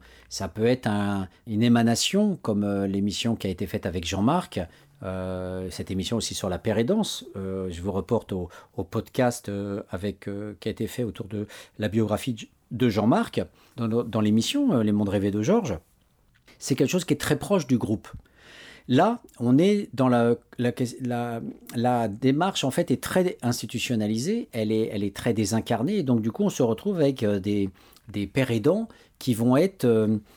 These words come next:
sélectionnés par les institutions du travail social. Euh, ce seront les directeurs de structure qui vont les choisir, en l'occurrence, euh, ceux qui ont répondu à l'appel d'offres. Et à ce titre, on se retrouve avec un tiers qui, du coup, parce qu'il est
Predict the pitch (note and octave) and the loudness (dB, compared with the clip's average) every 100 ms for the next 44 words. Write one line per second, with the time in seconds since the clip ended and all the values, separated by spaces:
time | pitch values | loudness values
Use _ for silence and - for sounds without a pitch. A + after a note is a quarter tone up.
0 | - - F#3 E3+ C3+ - B2+ A2+ D3 - | -8 0 2 4 2 2 4 4 2 -2
1 | - G#2 G2+ G2+ G2+ G#2 F2+ A2 G2+ F#2+ | -8 -4 -2 -2 -4 -6 -6 -4 -4 -4
2 | G#2 F#2+ F#2 F#2+ - A2+ G3 F#3+ - - | -6 -6 -6 -8 -4 -4 -4 -8 -20 -20
3 | _ - G2+ G#2 G#2 - A2 G2 B2+ B2+ | _ -10 -8 -6 -6 -4 -2 0 2 2
4 | - A#2 G#2+ - G2+ - B2+ G3+ - G2+ | 2 0 -2 -6 -10 -4 -4 -4 -6 -4
5 | G2+ F#2+ F#2 E2 F#2+ F2 D#3+ A3 G#2 E2+ | -2 -2 -4 -6 -6 -4 -4 -2 -4 -4
6 | A2 G2+ G#2+ - F#2 F2 - - A#2 - | -4 -2 -2 -4 -6 -6 -12 -6 -4 -2
7 | G#2 G2 F2+ G2 F#2 F#2 F2+ F#2+ F2 C3+ | -2 -2 -2 -4 -4 -4 -4 -6 0 0
8 | A#3+ - - - - - - D#3 F3 - | 0 -8 -20 -20 -20 -20 -2 2 4 2
9 | C3 B3+ G3+ C#3+ C3+ B2 - A3+ F3+ C3 | 2 2 2 2 4 2 2 2 4 4
10 | A#2+ G#2+ - G#3 B3 C#3 - - _ - | 0 0 0 2 2 -2 -6 -20 _ -2
11 | C3 C3+ F3 - G#3+ D3+ - D#3 - E3 | 0 0 0 4 4 4 0 0 0 0
12 | D3+ D3+ B2+ | 4 6 6